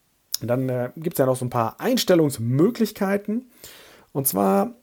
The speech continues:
und da sind wir jetzt bei dem Punkt, ja, dem einzigen, den ich, den ich ein bisschen kritisch sehe, muss ich ehrlich sagen. Und zwar, mh, die Privatsphäre-Einstellung. Nämlich das Video, was du erstellst,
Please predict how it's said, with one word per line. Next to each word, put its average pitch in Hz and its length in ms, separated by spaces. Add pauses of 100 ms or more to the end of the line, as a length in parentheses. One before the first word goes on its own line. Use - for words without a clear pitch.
(680)
und 175 120
da 185 80
sind 247 180
wir 220 40
jetzt 208 140
bei 196 80
dem 185 100
Punkt, - 400
ja, 165 140
dem 170 160
einzigen, 190 320
den 165 100
ich, 165 160
den 180 120
ich 175 120
ein - 20
bisschen 240 220
kritisch - 400
sehe, 117 360 (100)
muss 123 160
ich 127 140
ehrlich 110 200
sagen. 139 520 (680)
Und 190 160
zwar, 202 340
mh, 185 540 (180)
die 175 60
Privatsphäre-Einstellung. - 1160 (720)
Nämlich 160 300 (280)
das 131 340
Video, 254 260
was 196 160
du - 80
erstellst, - 1000